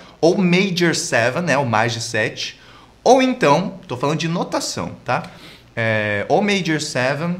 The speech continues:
ou então sete M maiúsculo. São essas as notações que eu gosto. Na verdade, a que eu gosto mesmo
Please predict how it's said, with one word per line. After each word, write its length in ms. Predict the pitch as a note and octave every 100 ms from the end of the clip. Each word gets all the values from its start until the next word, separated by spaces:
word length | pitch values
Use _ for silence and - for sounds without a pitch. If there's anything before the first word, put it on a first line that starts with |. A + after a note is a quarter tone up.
| -
ou 160 | D3
então 220 | E3+ F3 F#3
sete 500 | - E3 F3 - -
M 220 | D#3+ F#3
maiúsculo. 800 | F#3+ F#3+ A#2+ A#2+ - - F2+ F2
São 200 | - C#3+
essas 320 | E3+ F#3+ E3
as 140 | E3
notações 460 | C#3 D3+ D3+ C#3+ D3+
que 40 |
eu 40 | F3+
gosto. 160 | C#3
Na 80 | G3+
verdade, 320 | A#3 A3+ A3
a 20 | G3+
que 60 |
eu 80 | G3
gosto 280 | F3+ F#3+ F3+
mesmo 220 | F3